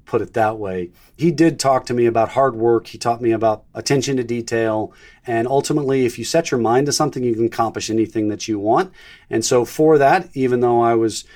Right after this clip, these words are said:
separated from my father for the rest of his life, I absolutely love him and appreciate for the fact that he taught me at a very young age when it mattered,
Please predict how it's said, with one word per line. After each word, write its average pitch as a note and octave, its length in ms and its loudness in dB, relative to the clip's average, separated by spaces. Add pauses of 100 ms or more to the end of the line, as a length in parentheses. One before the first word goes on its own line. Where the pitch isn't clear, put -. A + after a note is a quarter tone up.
(100)
separated B2 640 0
from A2+ 180 -4
my A2 120 -2
father A#2+ 420 0
for A2 240 -4
the G#2+ 100 -2
rest A2+ 240 0
of G2+ 120 -6
his D3 200 0
life, A2+ 380 0 (340)
I B2 140 4
absolutely B2 760 2
love A#2+ 240 4
him A#2+ 180 2
and A2+ 80 2
appreciate A#2 720 0
for - 200 -2
the A2+ 120 2
fact A#2 340 -4
that G#2+ 80 -4
he G#2+ 80 -4
taught B2+ 260 0
me A#2 140 2
at G#2+ 80 -2
a - 20 -2
very A#2+ 320 0
young C#3+ 280 2
age A#2+ 280 2
when A2 140 -2
it G2+ 80 -12
mattered, G#2+ 460 -2